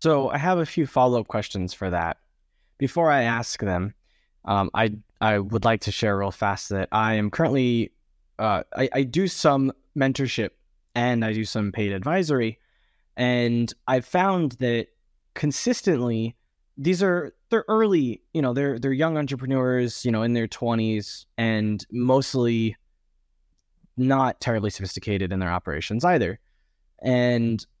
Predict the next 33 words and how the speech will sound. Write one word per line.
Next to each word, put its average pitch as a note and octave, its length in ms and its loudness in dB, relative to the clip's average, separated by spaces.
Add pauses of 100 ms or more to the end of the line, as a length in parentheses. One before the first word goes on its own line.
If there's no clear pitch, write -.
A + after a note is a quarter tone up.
(280)
when C#3 260 0
I C#3 80 0
talk A3+ 260 0
to - 80 -2
them D3 120 4
about B2 420 0
the C3 80 2
documentation A#2 760 0
of G2 100 -2
their G2+ 100 -2
processes F#2+ 760 -2
or G#2+ 140 0
the G#2+ 100 2
automation G#2+ 480 2
of F2+ 80 0
their F2 80 -2
processes, D#2 680 -6 (680)
they G#2+ 140 2
generally A2+ 840 2 (540)
have G2 300 -4
not A2 260 -2
thought G2 180 0
it D#2 80 -4
through - 380 -10 (680)
and F#2 540 0 (380)
they're A2 260 0
just - 300 2
trying G#2+ 400 2
to A2 120 -6
get G2 200 -2
through G2 180 -2
the F2+ 100 0
day. B1 320 -6